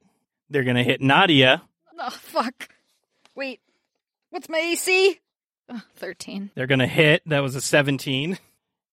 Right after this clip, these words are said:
Speaker 1: And, uh, your bike takes five damage, so it's half gone.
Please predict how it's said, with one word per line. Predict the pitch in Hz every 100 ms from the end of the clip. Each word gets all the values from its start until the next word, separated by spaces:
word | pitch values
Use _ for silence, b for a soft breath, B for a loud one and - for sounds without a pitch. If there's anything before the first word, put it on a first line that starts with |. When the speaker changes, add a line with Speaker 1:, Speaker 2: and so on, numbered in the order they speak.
| -
Speaker 1:
And, | 147 139 135
uh, | 135
your | 127 127 139
bike | 135 147 139
takes | 160 131 -
five | - 151 160 165
damage, | 131 117 104 104 120
so | - 123
it's | 117
half | - 151 147 170 -
gone. | 156 151 123 120